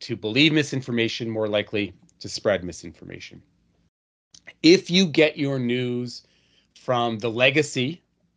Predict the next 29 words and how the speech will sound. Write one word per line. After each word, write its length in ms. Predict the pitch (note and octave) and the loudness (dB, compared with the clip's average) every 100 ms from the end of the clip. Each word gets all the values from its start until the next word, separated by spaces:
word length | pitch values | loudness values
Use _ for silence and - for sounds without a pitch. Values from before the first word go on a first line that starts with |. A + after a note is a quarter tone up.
| _ - | _ -6
media, 560 | A2+ G2+ G2 C#3 A#3+ - _ _ _ _ _ _ - | -4 -4 -4 -4 -6 -14 _ _ _ _ _ _ -10
so 720 | - A#2 A2+ A2 A2 G#2+ - _ _ | 0 4 4 2 0 -4 -12 _ _
well-known 760 | A#2+ A#2+ B2 A#2 A#2 A2+ A2 G#2+ | 0 2 2 2 0 0 -2 2
newspapers, 1200 | D3+ - D#3 C#3+ C3+ C3 B2 A#2 A2+ G2+ - - | 2 2 -2 -2 -2 -2 0 -2 -4 -8 -14 -6
broadcasters 800 | A#2 B2 C3+ C3+ B2 A#2+ - A#2+ G#2+ | 2 4 4 0 0 0 -2 -4 -2
that 100 | G#2+ | -4
have 100 | G#2 | -4
been 120 | F#2+ | -2
around 400 | G#2 C#3 D3+ C3+ | 0 2 2 0
for 120 | C#3 | -2
a 40 | B2 | 0
long 300 | A#2+ A#2+ A2+ | 0 -2 -4
time, 260 | A#2 A2+ - - - _ _ _ | -4 -4 -8 -20 -20 _ _ _
you're 220 | - C3 B2+ | 0 2 4
less 380 | C3 E3 - | 6 4 4
likely 280 | D#3 C3 C3 | 2 2 0
to 80 | A#2+ | -8
believe 280 | G#2+ A2 G#2+ | -6 -6 -6
misinformation, 760 | A2 - G#2+ G#2+ G2+ F#2 G#2 | -8 -10 -12 -8 -6 -6 -6
less 220 | F#2 F2+ G#2 | -6 -6 -6
likely 220 | F#2+ C3+ | -6 -4
to 80 | D3 | 6
share 220 | A3 A3 | 8 8
misinformation. 640 | E3 B2 - G#2 F#2 C#3 - | 6 0 -6 -6 -6 -10 0
Yes, 360 | A#3+ A3+ - | 4 4 4
this 200 | E3 D3+ | -8 -8
is 80 | F3 | -2
very 280 | C#3 D#3+ E3+ | 4 6 4
correlational, 800 | - D#3 D3+ C#3 C#3 - F#2+ | 2 4 4 4 0 -2 -10